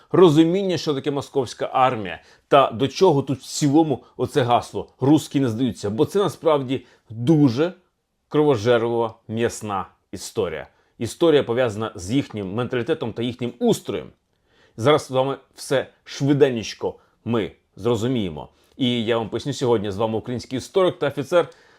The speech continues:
Збройних сил України Олександр Ауфіров. Наперед дякую, друзі, тим, хто допомагає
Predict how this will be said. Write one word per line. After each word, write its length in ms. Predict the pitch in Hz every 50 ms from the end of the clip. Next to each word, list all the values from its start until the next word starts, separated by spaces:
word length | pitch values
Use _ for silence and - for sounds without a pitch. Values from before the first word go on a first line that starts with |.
| _ _ -
Збройних 300 | 131 151 202 208 180 143
сил 140 | - 175
України 280 | 160 143 156 156 143 -
Олександр 520 | 135 131 123 - - 135 123 123 104 123
Ауфіров. 420 | 120 113 107 110 147 151 143 - 127
Наперед 280 | 120 92 127 127 123
дякую, 280 | 113 123 117 - 123 117
друзі, 240 | 113 107 107 110 95 _ _
тим, 180 | - 175 156 143
хто 260 | - - - - 151
допомагає 920 | 143 139 - 143 135 139 135 113 95 123 120 113 104 98 104 101 90 -